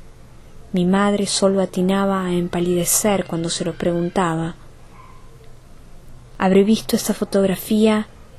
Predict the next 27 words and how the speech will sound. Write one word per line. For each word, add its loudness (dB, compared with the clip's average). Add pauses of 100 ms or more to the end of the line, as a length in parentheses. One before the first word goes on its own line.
(500)
miles 4 (240)
de -2
veces. -6 (960)
Por 4
eso 2
no 2
tuve 4
ninguna 4
duda 0 (540)
de 2
que -4
se 0
trataba 0
de 2
él 0 (560)
cuando 0
en 2
la 2
manifestación 0
vi 2
al 2
hombre 2 (360)
que -4
aparecía 2
en 4
la 4
imagen -2